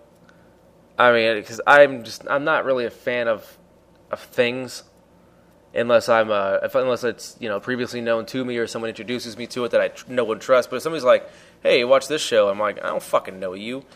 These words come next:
You watch Jersey Shore, motherfucker. I'm not gonna watch whatever you suggest to me." But, so, yeah, like I said, it takes a little bit for me to get into things.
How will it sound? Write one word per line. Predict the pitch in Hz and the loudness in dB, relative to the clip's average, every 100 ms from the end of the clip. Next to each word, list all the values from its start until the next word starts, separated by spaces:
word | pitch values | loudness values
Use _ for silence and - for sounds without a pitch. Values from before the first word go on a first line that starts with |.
| - - | -20 -4
You | 185 | 6
watch | 196 143 | 6 6
Jersey | 147 165 143 | -4 -4 -6
Shore, | - 165 131 | -2 0 2
motherfucker. | 104 92 - 107 131 | -2 -4 -4 -2 0
I'm | 139 | 0
not | 127 | -2
gonna | 101 92 | -4 -6
watch | 95 90 104 | -6 -6 -8
whatever | 98 95 | -10 -10
you | 92 | -14
suggest | 87 90 92 - | -14 -10 -10 -10
to | 98 | -10
me." | 101 120 - - _ _ _ _ _ _ _ _ _ | -10 -10 -18 -20 _ _ _ _ _ _ _ _ _
But, | - 117 113 104 - - - | 8 10 10 8 -2 -18 -18
so, | - 135 | 0 2
yeah, | 131 131 117 117 | 4 4 4 2
like | 113 | 0
I | |
said, | 110 101 | -2 -6
it | 92 | -2
takes | 139 131 | -2 -2
a | |
little | 123 127 120 | -2 0 0
bit | 117 | -4
for | - 107 | -8 -8
me | 113 | -6
to | 107 | -4
get | 104 | -4
into | 101 98 | -4 -6
things. | 90 95 90 90 - | -8 -8 -8 -12 -18